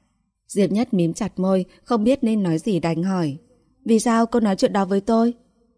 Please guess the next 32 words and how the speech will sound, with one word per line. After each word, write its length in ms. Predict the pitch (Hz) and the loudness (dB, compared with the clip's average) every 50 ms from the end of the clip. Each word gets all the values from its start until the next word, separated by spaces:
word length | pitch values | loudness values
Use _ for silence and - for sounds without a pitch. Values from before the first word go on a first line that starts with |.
| _ _ | _ _
"Không 200 | _ - 262 240 | _ -4 -4 -2
có 160 | - 208 202 | 0 -2 0
gì, 300 | 196 240 226 214 196 202 - _ _ _ _ | 2 2 2 2 2 -2 -6 _ _ _ _
chỉ 140 | - 226 190 | -2 0 0
cảm 220 | - 202 180 170 | 2 2 0 0
thấy 300 | 180 202 185 185 214 311 - - - _ _ | 0 0 0 0 0 -2 -4 -8 -18 _ _
một 140 | 233 226 214 | -2 0 0
người 180 | 208 214 208 | 2 0 0
cố 220 | 202 - 196 190 190 | 0 2 0 0 2
chấp 240 | - - - - | 0 -2 -2 0
bao 140 | - 226 220 | -2 -2 0
nhiêu 180 | 202 226 226 220 | 0 0 0 0
năm 260 | 220 214 214 220 208 | 0 0 0 -2 -2
quả 180 | - - 196 175 | -2 -2 -2 0
thật 160 | - 190 190 | 0 -2 -2
không 180 | - 240 233 233 | 0 0 0 0
dễ." 360 | 214 220 160 - 190 233 285 - - - - _ _ _ _ _ _ _ _ _ _ _ _ _ - | 0 0 0 0 0 -2 -4 -6 -12 -20 -20 _ _ _ _ _ _ _ _ _ _ _ _ _ 0
Cô 200 | 202 196 190 180 | 2 4 4 4
ưỡn 320 | 147 180 160 - 202 202 | 2 0 0 0 0 2
bụng, 200 | 190 160 131 - - - _ | 2 2 0 0 -8 -18 _
hai 200 | - - 220 226 | -4 -2 -2 -2
tay 180 | 220 226 214 214 | 0 -2 -4 -2
cầm 240 | - 190 175 151 139 | -2 -2 -2 -2 0
tách 200 | - 220 254 - | -2 -4 -4 -4
sứ, 360 | - - 175 170 170 220 - - - - _ | -2 0 0 0 0 -2 -4 -8 -18 -20 _
hơi 160 | - 247 247 | -2 0 2
nóng 240 | 220 196 170 165 170 | 4 4 2 0 0
từ 180 | - 208 170 | 0 -2 -2
từ 220 | 156 - 180 170 160 | 0 0 0 0 0
bốc 220 | 165 190 240 - | 0 -2 -2 -2
lên 200 | 233 208 214 202 | -2 -2 0 0
mặt. 220 | 196 175 - - | 0 -2 -2 -4